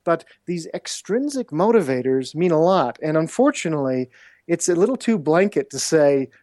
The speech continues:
intrinsic motivation is all that matters, and these three motivators are what motivates everybody. Well, obviously that's not true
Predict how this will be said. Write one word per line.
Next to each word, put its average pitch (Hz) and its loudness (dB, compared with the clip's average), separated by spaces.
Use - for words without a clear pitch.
intrinsic 220 0
motivation 160 2
is 131 -6
all 185 4
that 196 2
matters, 156 0
and 127 -8
these 202 -6
three 185 -2
motivators 151 2
are 151 2
what 151 2
motivates 151 2
everybody. 139 0
Well, 147 -2
obviously 151 -4
that's 123 -2
not 123 -6
true - 2